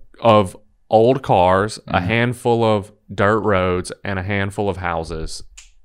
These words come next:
Speaker 1: And that's where we were at.
Speaker 2: And, like, everyone, though, looks like they're all straight off the set of Hawaii Five-O.
Speaker 1: Yeah. Yeah.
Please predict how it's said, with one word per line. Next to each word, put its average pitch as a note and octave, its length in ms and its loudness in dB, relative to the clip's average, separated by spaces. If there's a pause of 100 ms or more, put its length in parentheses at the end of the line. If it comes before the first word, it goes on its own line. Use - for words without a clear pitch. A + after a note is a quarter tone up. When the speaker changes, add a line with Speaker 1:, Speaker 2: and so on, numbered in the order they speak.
Speaker 1:
And F2+ 140 -12
that's E2 180 -8
where F2 120 -6
we D#2+ 120 -10
were D2+ 200 -12
at. - 140 -12
Speaker 2:
And, G2+ 220 4
like, F2 220 -6
everyone, F2 680 -4
though, E2+ 280 -4 (280)
looks - 460 -10
like E2 460 -12 (100)
they're E2+ 340 -8
all E2 240 -8
straight F2 380 -6
off E2 320 -6
the E2+ 120 -6
set - 300 -6
of - 200 -10
Hawaii C#2+ 340 -10
Five-O. - 580 -12
Speaker 1:
Yeah. G2+ 280 -10 (800)
Yeah. - 180 -16